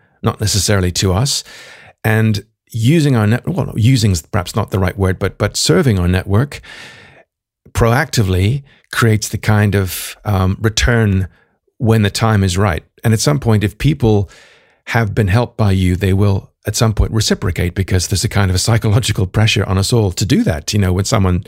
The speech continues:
does us a favor, it's, it's to return a favor at the earliest opportunity. But so many people forget that, you know, it's, it's really important not just to network with prospective clients,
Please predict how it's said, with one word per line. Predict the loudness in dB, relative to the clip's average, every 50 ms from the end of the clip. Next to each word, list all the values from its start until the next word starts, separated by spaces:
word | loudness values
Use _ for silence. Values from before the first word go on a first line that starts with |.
| -10 -20 -20 -20 -16 -8 -2
does | 0 0 0 2 0
us | 0 0
a | 0 -2
favor, | 0 0 2 2 2 2 0 -2
it's, | -2 -6 -6 -6
it's | -4 -4 -4 -2
to | -2 -2
return | -2 0 0 0 2 2 2
a | 0
favor | -2 -2 -2 -2 0 -2 -4
at | -4 -4
the | -4 -2 0
earliest | 2 2 2 2 0 -2 -4 -8 -14 -18 -20 -20 -16 -8 -4
opportunity. | -4 -2 -2 0 0 2 2 2 2 2 0 -2 -4 -8 -18 -20 -20 -20 -20 _ _ _ _ -2
But | 0 2
so | 2 2
many | 2 2 2 2
people | 2 0 0 0 -2
forget | -2 -2 -2 -2 -2 -2 -2
that, | -4 -2 0
you | 0 2
know, | 2 2
it's, | 0 0 -4 -6 -4
it's | -4 -4 -2 0
really | 2 2 2 2
important | 0 0 0 0 0 0 2 2
not | 0 0 0
just | 0 0 0 0 0 0
to | 0
network | 2 2 0 0 0 0 0 0 -2 -2 -2
with | -2 -2 -2 -2 -8 -14 -8
prospective | -4 -4 -2 -2 -2 -4 -4 -4 -4 -6 -6 -6 -4
clients, | -2 0 2 2 2 2 0 -2 -4